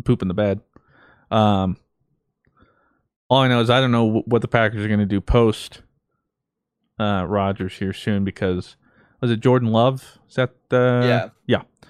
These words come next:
Speaker 1: Yeah. Uh, woof. I mean, it was
Speaker 2: He's
Speaker 1: only
Speaker 2: very
Speaker 1: one game, but
Speaker 2: Yeah.
Speaker 1: uh, we'll have to see.
Speaker 2: V-,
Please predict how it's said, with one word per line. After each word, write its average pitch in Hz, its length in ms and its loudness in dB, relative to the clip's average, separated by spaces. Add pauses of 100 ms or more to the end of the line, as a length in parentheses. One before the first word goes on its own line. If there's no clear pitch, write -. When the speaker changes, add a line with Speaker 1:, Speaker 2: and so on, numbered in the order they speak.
(320)
Speaker 1:
Yeah. 104 60 2
Uh, 95 80 2
woof. 113 500 0 (500)
I 127 100 2
mean, 123 100 2
it - 20 0
was 117 80 0
Speaker 2:
He's 139 80 2
Speaker 1:
only 131 120 4
Speaker 2:
very 113 120 4
Speaker 1:
one 110 140 2
game, 98 460 0
but 92 240 -2
Speaker 2:
Yeah. 101 280 -6 (1200)
Speaker 1:
uh, 50 160 -14
we'll 71 140 -10
have - 160 -12
to - 80 -20
see. - 120 -14 (160)
Speaker 2:
V-, 117 300 -20